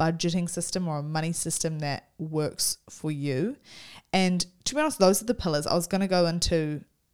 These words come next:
investing, but I think that's something to just be left for the optimization part of managing your money. When you feel fully under control and you have those foundations set,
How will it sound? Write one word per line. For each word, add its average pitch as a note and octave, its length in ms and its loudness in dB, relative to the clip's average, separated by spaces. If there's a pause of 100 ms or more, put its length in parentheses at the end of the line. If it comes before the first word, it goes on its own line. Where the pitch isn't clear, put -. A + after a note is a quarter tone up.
(140)
investing, E3 680 -2
but F3 180 2
I D#3+ 80 0
think F#3 220 -4
that's F#3+ 180 -6
something E3+ 260 -2
to E3+ 120 -6
just D#3+ 200 -4
be D3+ 200 -4
left - 200 -4
for - 140 -6
the D3+ 160 -4
optimization D#3+ 1000 0 (460)
part G3 420 4
of F3+ 260 4 (120)
managing F#3+ 640 0
your F#3 80 0
money. F3+ 240 0
When E3+ 160 0
you D#3+ 80 0
feel D#3+ 180 0
fully F#3 460 0
under F#3+ 180 0
control E3 540 -2
and E3 100 -4
you D#3 80 -2
have D#3 240 -6
those F3 220 0
foundations D3+ 580 -4
set, - 400 -2